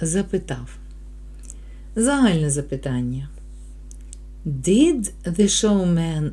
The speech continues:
ask Pinocchio about his father the next day? Шоумен запитав у Пінокіо про його батька наступного дня.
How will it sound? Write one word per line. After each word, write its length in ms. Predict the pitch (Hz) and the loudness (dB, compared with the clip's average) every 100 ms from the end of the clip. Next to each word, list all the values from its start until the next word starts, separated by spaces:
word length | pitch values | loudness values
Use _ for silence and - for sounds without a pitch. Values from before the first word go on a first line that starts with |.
| - | -4
ask 580 | 180 170 147 - - - - | -4 -2 4 4 4 -4 -2
Pinocchio 920 | 190 190 185 147 - 143 139 131 117 - | 0 2 2 0 0 -2 -2 -4 -8 -6
about 640 | 165 165 160 156 147 - | -2 0 0 -2 -4 -4
his 220 | 151 - - - | -2 -2 -2 -4
father 420 | 165 143 127 123 - | -2 -2 -2 -6 -6
the 180 | 156 156 | -4 -2
next 640 | 151 135 - - - 135 | 0 0 0 -4 -2 -2
day? 440 | 135 127 156 247 - - - - - - - - - | -2 0 0 -2 -4 -14 -16 -16 -16 -16 -16 -16 -12
Шоумен 540 | - - 240 233 175 151 | -2 6 8 8 8 4
запитав 500 | 156 185 180 294 339 | 0 -2 0 2 2
у 60 | |
Пінокіо 520 | 254 226 190 151 160 147 | 4 6 6 2 0 -2
про 180 | 170 | 0
його 200 | 160 165 | 0 0
батька 560 | 147 165 226 - 180 156 | 0 2 0 0 -4 -2
наступного 680 | 151 160 - 180 185 175 170 | -2 0 0 0 0 2 2
дня. 360 | 156 151 135 | 2 0 -4